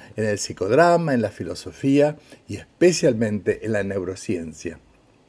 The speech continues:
Así que, eh, le sugiero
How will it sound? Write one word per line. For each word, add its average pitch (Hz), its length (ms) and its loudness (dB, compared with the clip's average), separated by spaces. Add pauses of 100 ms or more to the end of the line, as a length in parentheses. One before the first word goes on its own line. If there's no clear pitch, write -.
(800)
Así 131 300 0
que, 143 300 2 (420)
eh, 101 600 0
le 101 440 -2
sugiero 175 640 4